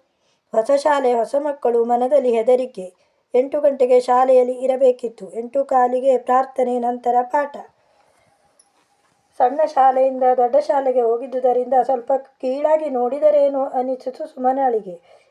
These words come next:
ಏಳನೆಯ ತರಗತಿಯ ಮಕ್ಕಳು ಸಣ್ಣವರೆಂದು ಚೆನ್ನಾಗಿಯೇ ನೋಡಿಕೊಂಡರು. ಕೆಲ ಮಕ್ಕಳು ತಮ್ಮಷ್ಟು ಬುದ್ಧಿವಂತರು ಯಾರೂ ಇಲ್ಲವೇನೋ ಎನ್ನುವಂತೆ ನೋಡುತ್ತಿದ್ದರು.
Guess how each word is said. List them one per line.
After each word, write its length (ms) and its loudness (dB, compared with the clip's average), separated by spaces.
ಏಳನೆಯ 480 2
ತರಗತಿಯ 600 0
ಮಕ್ಕಳು 480 0
ಸಣ್ಣವರೆಂದು 720 0
ಚೆನ್ನಾಗಿಯೇ 680 0
ನೋಡಿಕೊಂಡರು. 600 -4
ಕೆಲ 200 0
ಮಕ್ಕಳು 440 -2
ತಮ್ಮಷ್ಟು 720 -4
ಬುದ್ಧಿವಂತರು 680 0
ಯಾರೂ 380 2
ಇಲ್ಲವೇನೋ 600 0
ಎನ್ನುವಂತೆ 1200 -4
ನೋಡುತ್ತಿದ್ದರು. 680 -4